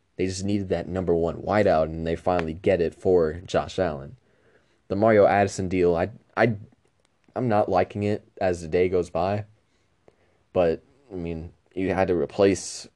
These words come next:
Shaq Lawson and Jordan Phillips. Um, you also had to replace Lorenzo Alexander, which is why they signed A J Klein to a three-year deal, which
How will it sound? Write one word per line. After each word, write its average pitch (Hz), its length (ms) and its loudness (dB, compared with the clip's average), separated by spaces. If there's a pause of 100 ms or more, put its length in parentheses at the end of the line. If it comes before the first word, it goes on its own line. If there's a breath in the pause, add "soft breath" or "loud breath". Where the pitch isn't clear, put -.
(140)
Shaq - 340 -2
Lawson 76 580 -4
and 71 100 -14
Jordan 85 300 0
Phillips. - 760 -4 (800 soft breath)
Um, 55 300 -8
you 85 120 0
also 117 280 4
had 98 180 2
to 92 80 0
replace 90 380 2
Lorenzo 90 360 0
Alexander, 87 540 0
which 82 160 -6
is 90 80 -10
why 90 180 0
they 82 120 0
signed 82 380 -4
A 82 140 2
J 85 140 0
Klein 82 520 -4
to 73 160 -12
a 76 60 -8
three-year 80 440 -8
deal, 73 360 -10
which 73 360 -14